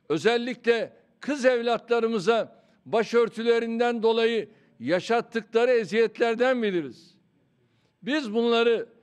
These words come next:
herkesi benzer ithamlarla suçladıkları halde kendi partilerinin içindeki taciz, tecavüz,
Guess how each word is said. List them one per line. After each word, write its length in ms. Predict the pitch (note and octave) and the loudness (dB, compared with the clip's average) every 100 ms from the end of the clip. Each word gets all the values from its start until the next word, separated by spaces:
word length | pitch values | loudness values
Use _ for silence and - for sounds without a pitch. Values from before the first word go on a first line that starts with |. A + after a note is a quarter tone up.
| _ _ | _ _
herkesi 680 | A3+ B3+ B3 A#3 F3+ A#3+ F#3 | 0 0 -2 -6 -4 -6 -4
benzer 400 | A3 G#3+ G3 A#3 | -4 0 -2 -2
ithamlarla 920 | G#3 F#3 A3+ A3 A#3+ A#3 A#3 G3+ G3+ | -4 -4 -4 0 0 2 0 -2 -8
suçladıkları 840 | - A3 - A3 G#3+ F#3 G#3+ G#3+ | -8 -10 -4 -4 -2 -4 0 2
halde 380 | G3 F3+ D3+ - _ _ _ _ _ _ | 2 0 -8 -12 _ _ _ _ _ _
kendi 340 | - G3+ A#3 C4+ | -4 -4 -2 -6
partilerinin 840 | - A3 A3 A3 A3+ A3+ A3+ A#3 | -2 -2 -2 -4 0 0 0 -4
içindeki 840 | G#3+ - A#3 A3+ G#3+ A#3+ A#3 - _ _ _ _ | -6 -4 -2 0 0 0 -4 -6 _ _ _ _
taciz, 920 | - G3 A#3 F3 B3 C#4+ F#3 - - _ _ _ _ _ | -2 0 0 -2 -4 -4 -6 -16 -20 _ _ _ _ _
tecavüz, 920 | - E3 A3+ B3 A#3+ C4 A3 - - | -4 0 0 2 0 -2 -4 -8 -20